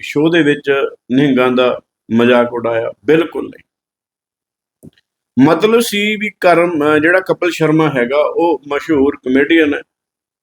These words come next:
ਤੇ ਉਹ ਅਰਬਾਂ ਦਾ ਮਾਲਕ ਹੈ, ਬਹੁਤ ਵੱਡੀ ਪ੍ਰਾਪਰਟੀ ਦਾ ਮਾਲਕ ਹੈ, ਇਹਦੇ ਵਿੱਚ ਕੋਈ ਦੋ ਰਾਮਾ ਨਹੀਂ। ਉਹਦੇ ਮੈਨੇਜਰ ਦੇ ਨਾਲ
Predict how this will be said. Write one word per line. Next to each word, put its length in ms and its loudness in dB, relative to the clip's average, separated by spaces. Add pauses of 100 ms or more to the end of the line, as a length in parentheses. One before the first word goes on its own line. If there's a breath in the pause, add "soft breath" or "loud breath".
(1000)
ਤੇ 120 2
ਉਹ 440 2 (160)
ਅਰਬਾਂ 320 2
ਦਾ 360 2 (300)
ਮਾਲਕ 400 0
ਹੈ, 140 -2 (1200)
ਬਹੁਤ 400 0
ਵੱਡੀ 260 0
ਪ੍ਰਾਪਰਟੀ 540 -4
ਦਾ 100 0
ਮਾਲਕ 420 -4
ਹੈ, 100 2 (880)
ਇਹਦੇ 120 2
ਵਿੱਚ 180 -2
ਕੋਈ 180 0
ਦੋ 160 4
ਰਾਮਾ 260 -2
ਨਹੀਂ। 160 -20 (2000)
ਉਹਦੇ 180 4
ਮੈਨੇਜਰ 380 2
ਦੇ 120 0
ਨਾਲ 160 0